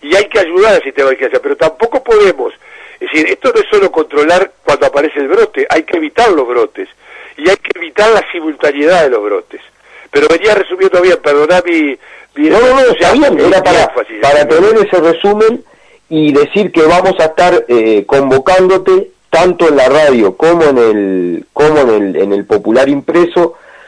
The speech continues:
Speaker 2: porque creemos que es muy necesario que se escuchen, como tú decías, todas las voces en esta, en esta discusión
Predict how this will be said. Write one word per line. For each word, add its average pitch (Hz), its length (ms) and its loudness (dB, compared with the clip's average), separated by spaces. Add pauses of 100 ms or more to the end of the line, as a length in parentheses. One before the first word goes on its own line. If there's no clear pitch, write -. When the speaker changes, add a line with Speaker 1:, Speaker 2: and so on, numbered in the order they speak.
(260)
Speaker 2:
porque - 320 -2
creemos 175 300 2
que 170 100 0
es 165 80 2
muy 202 320 2
necesario 139 840 -2 (400)
que 139 300 2
se 135 60 2
escuchen, 156 500 0
como 117 300 0
tú 135 160 0
decías, 139 400 0 (100)
todas 156 300 2
las 117 160 0
voces 117 400 -2 (140)
en 98 200 -2
esta, 95 640 2
en 95 160 -2
esta 107 240 0
discusión 127 600 -2